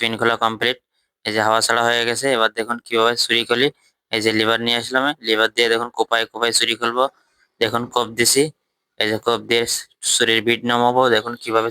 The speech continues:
চুরির বিট নামায়। অবশ্যই আপনারা ধৈর্য সহকারে দেখবেন। ভিডিওটা ভালো লাগলে অবশ্যই একটা কমেন্ট করবেন এবং ভিডিওটা শেয়ার করে দিয়ে অন্যজনের সুযোগ, দেখার সুযোগ করে দেবেন ইনশাল্লাহ। দেখুন কত কষ্টের কাজ আমি আপনাদের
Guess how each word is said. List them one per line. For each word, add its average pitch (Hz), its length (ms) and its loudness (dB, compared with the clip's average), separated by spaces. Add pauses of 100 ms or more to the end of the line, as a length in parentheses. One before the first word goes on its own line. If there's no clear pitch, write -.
চুরির 113 300 -2
বিট 113 140 -2 (100)
নামায়। 117 220 0 (560)
অবশ্যই 117 280 2
আপনারা 120 300 2
ধৈর্য 110 180 -2 (100)
সহকারে 120 340 0
দেখবেন। 117 320 -2
ভিডিওটা 117 320 0
ভালো 110 300 2
লাগলে 110 200 -2
অবশ্যই 110 260 -2
একটা 117 180 -8
কমেন্ট 117 300 0
করবেন 120 300 -2
এবং 113 100 0 (120)
ভিডিওটা 110 280 0 (100)
শেয়ার 113 280 -2
করে 117 220 4
দিয়ে 123 120 2 (460)
অন্যজনের 120 480 2
সুযোগ, 117 260 2 (240)
দেখার 117 320 -2
সুযোগ 113 280 2
করে 117 160 2
দেবেন 123 160 0 (100)
ইনশাল্লাহ। 120 380 0 (500)
দেখুন 120 200 -2 (100)
কত 117 160 0 (120)
কষ্টের 120 400 0
কাজ 127 140 2 (100)
আমি 123 200 -2
আপনাদের 120 300 -2